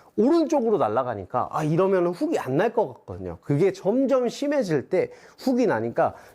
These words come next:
그런 분들은 채를 체크를 해보면 똑바로 떨어지게 해야 되는데 이게 너무 뒤로 떨어지는 거죠. 클럽이. 옆에서 봤을 때 선수들이 보면은 옆에서 보면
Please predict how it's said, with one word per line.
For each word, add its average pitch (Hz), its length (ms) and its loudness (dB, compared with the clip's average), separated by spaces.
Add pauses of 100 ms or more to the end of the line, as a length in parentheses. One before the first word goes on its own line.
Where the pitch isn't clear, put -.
그런 190 300 0
분들은 165 460 0 (420)
채를 240 300 0
체크를 233 540 0
해보면 165 400 0 (400)
똑바로 254 580 -2
떨어지게 180 520 0
해야 143 220 0
되는데 101 460 -2 (340)
이게 135 140 2
너무 143 240 2
뒤로 247 360 0
떨어지는 98 480 -2
거죠. - 200 -20 (280)
클럽이. 143 480 0 (420)
옆에서 196 340 2
봤을 165 300 0
때 233 380 0
선수들이 214 580 0
보면은 147 440 0
옆에서 147 340 -2
보면 143 280 0